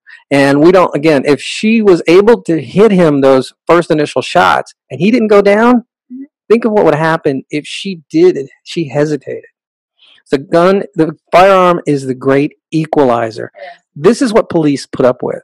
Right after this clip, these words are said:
Speaker 1: This is what police
Speaker 2: Oh,
Speaker 1: face.
Speaker 2: yeah.
Speaker 1: It's, looks like a very middle-class neighborhood. The lawns are very well manicured, right?
Speaker 2: Well, I mean, at the end of the day, it doesn't matter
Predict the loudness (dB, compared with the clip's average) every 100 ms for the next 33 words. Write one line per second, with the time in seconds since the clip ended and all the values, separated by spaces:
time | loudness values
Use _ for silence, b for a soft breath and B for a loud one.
0 | _ -4 -2 0 -2 0 -2 -2 -4 -6
1 | _ _ _ 0 0 -4 -4 2 2 2
2 | 0 2 -2 2 2 2 0 0 0 2
3 | 0 -4 -2 -2 0 0 -2 -4 _ _
4 | -2 0 4 4 2 0 -2 -2 -4 2
5 | 4 4 2 0 -2 -4 -4 -4 -4 -6
6 | _ -4 0 0 -2 _ -18 -16 -14 -14
7 | -14 -16 -16 -18 -18 -18 -20 -20 -20 -20
8 | -18